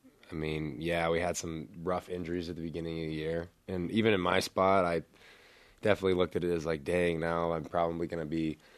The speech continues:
moved a little bit in a different direction of this team." But for me, I was like, "You know what? I'm gonna go out. I'm gonna do what I can to help this team win." I know that everybody's been stepping up on this team to make huge plays and help win games, which I know everyone's seen,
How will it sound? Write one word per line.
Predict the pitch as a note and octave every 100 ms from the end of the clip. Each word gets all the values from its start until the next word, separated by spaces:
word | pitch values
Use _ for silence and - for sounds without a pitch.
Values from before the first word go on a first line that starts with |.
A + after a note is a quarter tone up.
| - -
moved | G#2+ A#2 G#2+
a | G#2+
little | F#2+ F#2+ G2+
bit | G2 F#2+
in | F#2
a |
different | D2+ G2 G#2+ F#2+
direction | F#2+ G2 G2 A2 A2 B2 -
of | F2 D#2+
this | F#2 -
team." | G2 G2+
But | G2 F#2+ - _ _ _ _ -
for | A#2+
me, | C#3+ D#3+
I | C3
was | G#2+ G2
like, | G2
"You | A2
know | A2+
what? | A2+ - G#2+
I'm |
gonna | G#2 G2+
go | G2+
out. | G2+ G2 - - -
I'm | F2+
gonna | F2
do | E2+ F#2+
what | F#2+
I |
can | - G2+
to | F#2
help | F#2
this | F2
team | - F#2
win." | E2+ F2 E2+ E2 - - - - -
I | G2+
know | A2+ A2+
that | G#2+ -
everybody's | A2 A#2 G#2+ G2+ F#2 E2
been | E2+ F2+
stepping | - G2+ F2 F2+
up | F2+ -
on | E2+
this | D#2+
team | - F2+ E2
to | E2
make | E2+ -
huge | - C#3+ G#2+ -
plays | - F#2+ E2+ D#2+
and | D#2
help | F2 F2
win | D#2+
games, | D#2+ D#2 D2+ D2
which | E2 - - -
I |
know | G2 G#2+
everyone's | G2+ F2 E2+ D#2+
seen, | - D#2+ D#2